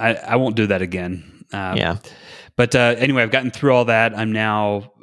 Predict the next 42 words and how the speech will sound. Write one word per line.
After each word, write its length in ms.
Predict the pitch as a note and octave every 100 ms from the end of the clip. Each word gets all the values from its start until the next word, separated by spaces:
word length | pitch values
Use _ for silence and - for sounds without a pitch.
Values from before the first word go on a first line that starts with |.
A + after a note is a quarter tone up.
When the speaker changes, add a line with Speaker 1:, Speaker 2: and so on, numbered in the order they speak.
| -
Speaker 1:
uh, 180 | G#2+ G2+
ramping 260 | G#2 G#2 G#2+
up 140 | F#2
outreach 360 | F#2+ G2+ G#2 -
again. 380 | G2+ G#2 G#2 G2+
My 100 | G#2
la-, 140 | B2
update 300 | A#2+ A#2+ A2+
last 260 | G2 G2 -
week 220 | G2 -
was 160 | F#2
that, 240 | F#2+ F#2 F#2+ _ _ _ _ _ _ _ _
you 60 | G#2+
know, 60 |
basically, 400 | F#2 A2 - A2
and 80 | G2+
I 40 | F#2
flipped 200 | A#2+ -
the 80 |
script 320 | - - G2+ F#2+
again 440 | G2 G2 F#2+ F#2+
from 580 | - G2 F#2 F2+ F2+ E2+ _ _
eighty 180 | - D3
percent 320 | G2+ A2+ F2+
product, 260 | B2+ A#2 G#2+
twenty 140 | G#2
percent 240 | F2+ G#2+ A2
outreach, 640 | A#2 A2 A2 G#2+ - - _ _ _ _ _ -
uh, 300 | F#2+ F2+ F2 -
to 320 | G2+ F#2 - _ A2 _
pretty 140 | - A#2
much, 320 | G2 - - _ -
and 80 | A#2
by 120 | C#3
outreach, 280 | A2+ G#2 G#2
I 40 |
really 160 | G2 F#2
mean 160 | F2+
sales 220 | - F#2+
and 60 | F2+
marketing. 480 | F#2 F#2 G#2 G#2+ G#2+ _ - - - _
So 340 | A2+ G2 F#2